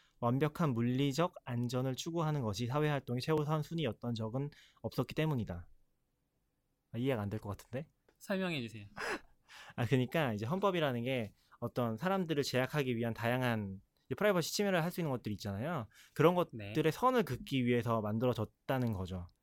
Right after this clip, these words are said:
Speaker 2: 침해의 선을 긋는다고요? 그럼 자유를
Speaker 1: 그쵸.
Speaker 2: 보장한다는
Speaker 1: 우리
Speaker 2: 거잖아요.
Speaker 1: 프라이버시에 대한
Speaker 2: 지킬
Speaker 1: 침해를
Speaker 2: 수 있는
Speaker 1: 막기 위해서.
Speaker 2: 네, 그러니까
Speaker 1: 그리고
Speaker 2: 그러면은 반대로 얘기하면 우리의 프라이버시를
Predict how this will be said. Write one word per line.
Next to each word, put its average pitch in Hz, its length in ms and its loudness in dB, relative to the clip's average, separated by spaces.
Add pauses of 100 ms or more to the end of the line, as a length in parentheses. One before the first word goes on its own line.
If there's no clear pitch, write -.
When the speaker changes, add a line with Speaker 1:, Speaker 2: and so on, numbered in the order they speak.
(240)
Speaker 2:
침해의 214 500 -2
선을 160 280 -8
긋는다고요? 98 560 -10 (360)
그럼 - 140 -18
자유를 127 200 2
Speaker 1:
그쵸. 135 120 2
Speaker 2:
보장한다는 143 400 6
Speaker 1:
우리 175 140 6
Speaker 2:
거잖아요. - 120 0
Speaker 1:
프라이버시에 143 1000 2
대한 120 180 0
Speaker 2:
지킬 214 180 0
Speaker 1:
침해를 165 340 4
Speaker 2:
수 107 80 -2
있는 117 320 -2
Speaker 1:
막기 123 320 0
위해서. 101 420 -4 (100)
Speaker 2:
네, 98 300 -10
그러니까 104 140 -18 (220)
Speaker 1:
그리고 165 220 4
Speaker 2:
그러면은 135 360 6
반대로 135 360 -2
얘기하면 113 380 -4
우리의 127 280 -4
프라이버시를 165 760 -6